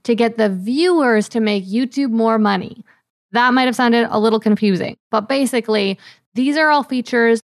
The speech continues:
where viewers might give YouTube money, but they might not. And YouTube can't do a whole lot to control that or to affect that or to make more money in these ways without the creators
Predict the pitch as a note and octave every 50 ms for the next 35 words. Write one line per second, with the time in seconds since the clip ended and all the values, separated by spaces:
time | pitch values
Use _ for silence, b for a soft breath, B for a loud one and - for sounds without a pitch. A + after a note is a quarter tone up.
0 | _ - G#3+ A3 A3 A3 G#3+ G#3+ G#3 - _ - A3 A#3 C#4 C#4+ C#4 C4 C4 B3
1 | A3+ - _ _ - A3 G#3+ A3 A#3 C4+ F4+ A4 G#4 - - B3+ A#3 G#3+ G#3 A3
2 | G#3+ - - A3 G3 G3 G#3 G#3 G3+ G#3 G#3 G3+ G3+ - - A3+ A3+ A3+ - _
3 | - - A3 G#3 G3+ F#3+ - _ G#3 G#3 G#3 G3+ F#3+ F#3+ G#3 A3 G#3+ G#3 G3 G3
4 | - A3+ _ B B B B B B A#3 A#3 A#3 A3+ A3 A3 _ _ G3+ B3+ D#4
5 | D#4+ - - D#4+ D4 - - - - C4+ C#4+ D4+ - B3 B3+ C4 B3 G#3 G3 G#3+
6 | E3 - - G#3 G3+ G#3+ A#3 B3+ C4 C4+ C4+ C4+ C#4 C#4+ - _ _ - - -
7 | B3+ A#3+ A#3+ A#3+ A#3 A#3 A#3 A#3 B B B B B - A3+ A3 G#3+ - - B3
8 | C4 C#4+ D4 C#4 D4 C#4+ C#4+ C#4+ C#4 C#4 - G#3+ G3 - - G3+ F#3+ F#3+ F#3+ -
9 | _ _ _ - G3 - - - C#4 D4 C#4+ - - - C#4 C#4 C4+ C4+ C4+ C4+
10 | C4 - G#3 G3 F#3 - - F#3 F#3 - - G3+ G#3 G#3+ - G#3 G3+ G#3 G#3+ A#3+
11 | A#3+ G3+ F#3+ F#3+ F#3+ F3 G3 G3 G3 G#3+ A#3 B3 C4 A#3+ B B B B B B
12 | B - A3 G#3 - - G#3 G#3+ A3 A3 A#3 A#3 A3+ - _ _ _ _ _ -
13 | G#3+ G#3 F#3+ - - - G#3+ G#3 - - - C4 C#4 C#4 B3 A#3+ G#3+ G3+ G3+ G3
14 | -